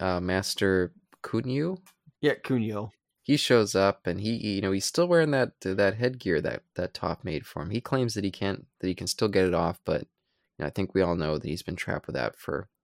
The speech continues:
Speaker 1: yeah, the past three days.
Speaker 2: I definitely love his explanation of, like, "I find it conven-, a convenient way to carry flags.
Speaker 1: <laughs>
Speaker 2: I can take it off at any time I want." Maybe a lie, but I definitely, I don't know, I just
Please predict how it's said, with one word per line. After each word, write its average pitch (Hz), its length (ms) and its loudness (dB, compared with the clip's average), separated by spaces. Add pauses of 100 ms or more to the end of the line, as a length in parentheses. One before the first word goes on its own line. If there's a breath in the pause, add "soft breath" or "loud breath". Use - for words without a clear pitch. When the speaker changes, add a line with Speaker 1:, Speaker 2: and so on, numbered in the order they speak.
(140)
Speaker 1:
yeah, - 140 -10 (140)
the - 80 -20 (220)
past 85 280 -2
three 67 120 -4
days. 71 380 -6 (460 loud breath)
Speaker 2:
I 123 120 2
definitely 147 360 2
love 131 160 4
his 123 140 -2
explanation 107 600 -2
of, 92 120 -10
like, 92 380 -4
"I 104 140 -6
find 226 340 0
it - 140 -8
conven-, 165 480 0
a 131 120 0
convenient 139 420 -2
way 120 160 4
to 117 120 -6
carry 113 260 0
flags. - 540 -2
Speaker 1:
<laughs> - 40 -12
Speaker 2:
I 120 100 -4
can - 140 -10
take - 240 -8
it - 100 0
off 110 300 0
at 110 140 -10
any 123 200 -2
time 113 360 0
I 104 120 0
want." 92 520 -4 (440 loud breath)
Maybe 110 320 -2
a 92 80 -2
lie, 90 200 -4
but 110 140 -4
I 120 60 2
definitely, 123 460 0
I 120 120 6
don't 117 80 4
know, 92 100 -4
I 104 60 -4
just - 220 -8